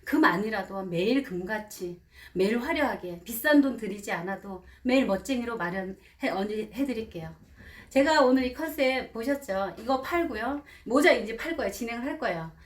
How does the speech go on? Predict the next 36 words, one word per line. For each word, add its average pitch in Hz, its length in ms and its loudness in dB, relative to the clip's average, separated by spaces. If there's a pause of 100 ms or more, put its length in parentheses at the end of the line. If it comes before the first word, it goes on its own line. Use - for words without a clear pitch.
(300)
제가 277 640 6
이 240 160 -2
모자를 247 460 2
좋아하는 233 420 0
이유가 180 560 -4
모자 226 460 2
머리 214 220 2
안 190 140 2
감을 220 280 -2
때 185 220 -4 (100)
이렇게 185 180 -14
하시고요. 208 540 -8 (340)
염색 233 480 0
안 190 100 2
하실 220 320 -4
때 202 80 -8
하시고요. 202 480 -6 (440)
그리고 262 160 2
저는 285 280 6
안에 240 300 4
있는 214 240 -2
그, 190 240 -8
트-, - 200 -16
그 175 320 -8
안에 254 240 4
있는 226 120 0
모자, 196 220 2 (280)
그 - 80 -10
안에 233 280 2
있는 196 280 -2
요 175 360 -2
테두리 359 380 -2
있잖아요. 175 600 -6
밴딩 240 460 2
부분을 180 260 -4
잘랐어요. 196 720 -2